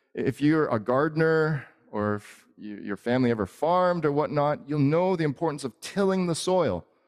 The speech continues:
making it, uh, loose and healthy so that nutrients and water and oxygen can get in there. And so intellectual humility is like the tilling of the mind and soul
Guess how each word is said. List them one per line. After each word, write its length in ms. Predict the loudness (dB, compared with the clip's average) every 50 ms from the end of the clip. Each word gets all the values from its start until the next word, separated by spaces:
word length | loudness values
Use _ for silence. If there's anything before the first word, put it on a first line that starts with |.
| _ _ _ _ _ _ _ _ _ _ _ _ _ -2
making 380 | -2 0 -2 -2 -2 -2 0 2
it, 260 | 2 0 -2 -4 _ _ _ _ _ _ _ _ -10
uh, 180 | -8 -8 -8 -8 -4
loose 680 | 0 2 4 4 4 4 4 2 0 -2 -4 -8 -10 -8
and 180 | -6 -6 -6 -4
healthy 800 | -4 -2 -2 -2 -2 -4 -6 -4 -2 -2 -2 -2 -6 -10 -14 _ _ _ _ -12
so 140 | -8 -4 -4
that 100 | 0 2
nutrients 680 | 2 4 4 4 2 0 -2 -2 0 0 0 -2 -4 -4
and 160 | -4 -2 0
water 380 | 0 2 2 2 0 0 0 0
and 120 | 0 0
oxygen 420 | 0 -2 -2 -2 -4 -6 -10 -8
can 220 | -6 -4 -6 -2 0
get 160 | 0 0 0
in 120 | 0 0
there. 240 | 0 0 0 -2 -4 _ _ _ _ _ _ _ _ _ _ _
And 120 | -4 -4 -2
so 220 | 0 0 -2 -2 -4 -10 _ _ _ _ _ _ _ _ _ -2
intellectual 540 | 0 0 0 0 0 -2 -2 -2 -4 -6 -4
humility 580 | 0 2 2 4 4 4 4 2 2 2 2
is 180 | 0 0 0 0
like 240 | -2 -2 -2 -4 -6
the 100 | -10 -10
tilling 680 | -10 -12 -8 -4 -2 0 0 0 0 0 -2 -4 -6 -6
of 200 | -6 -6 -6 -2
the 60 | 0
mind 640 | 2 2 4 2 2 2 0 0 0 -2 -4 -2 -2
and 160 | 0 0 0
soul 680 | -2 -4 -2 0 0 2 2 2 0 -2 -2 -4 -8